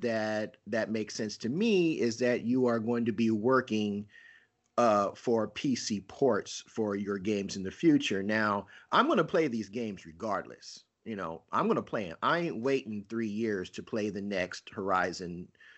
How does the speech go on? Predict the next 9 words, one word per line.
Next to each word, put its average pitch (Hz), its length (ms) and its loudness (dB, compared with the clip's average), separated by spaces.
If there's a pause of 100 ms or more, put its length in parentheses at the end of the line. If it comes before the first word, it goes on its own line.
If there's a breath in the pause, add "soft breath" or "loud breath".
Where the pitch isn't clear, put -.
(160 loud breath)
you 113 120 -2
know, 85 160 -2
Horizon, 98 720 0
the 90 60 -8
next 90 240 -6
Spider-Man, 92 840 -2
the 92 60 -10
next 90 460 -10 (160)
whatever, 92 640 -4